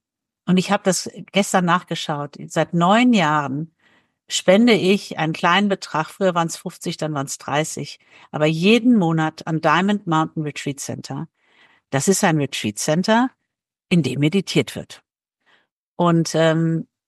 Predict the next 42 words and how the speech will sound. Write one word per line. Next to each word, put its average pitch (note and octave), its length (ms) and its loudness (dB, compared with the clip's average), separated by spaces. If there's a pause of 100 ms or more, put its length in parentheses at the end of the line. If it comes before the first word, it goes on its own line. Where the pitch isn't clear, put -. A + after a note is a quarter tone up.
(400)
ich B3+ 220 2
spende A3 300 2
da, F3 160 4
ich E3 220 -2
habe F#3+ 120 0
das E3+ 160 -2
auch D3 120 -4
extra D#3 320 -2
monatlich G3 480 2
gemacht, F3+ 400 0
ich D#3 100 -10
krieg - 180 -10
hier B2+ 140 -8
monatlich F#3 540 0
eine - 100 -6
Abrechnung D3 680 -6 (340)
über, D#3+ 160 -2
ach E3 100 0
nee, F#3+ 80 2
es D#3 80 0
sind F3+ 120 -6
sogar D#3 180 -2
nur B2+ 140 -2
dreißig - 560 0
Dollar, C#3+ 260 2
ist - 140 -6
wahrscheinlich D3 440 -6
noch G3 220 -2
weniger. E3 480 0 (380)
Also F3 160 2
es - 100 -4
geht G#3+ 180 0
nicht B3 160 0
um A3+ 120 0
die G3+ 80 2
Summe, E3 400 0 (380)
aber F3 180 0
es E3 100 -2
geht - 220 -6
darum, G3+ 480 0 (1080)
dass F#3 220 -2
ich G#3 240 -2